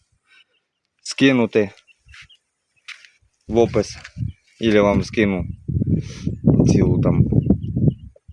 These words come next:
якусь. Я можу сфотографувати, тобто повний розмір її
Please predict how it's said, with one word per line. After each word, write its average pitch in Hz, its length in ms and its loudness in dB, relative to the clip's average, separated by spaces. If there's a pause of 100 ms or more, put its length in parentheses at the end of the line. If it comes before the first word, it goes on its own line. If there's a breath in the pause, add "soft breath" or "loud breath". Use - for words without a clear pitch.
(640)
якусь. 87 400 -12 (1040)
Я 165 100 2
можу 110 240 2
сфотографувати, 110 1000 2 (100)
тобто 92 240 -4
повний 98 280 2
розмір 101 380 2
її 87 260 -6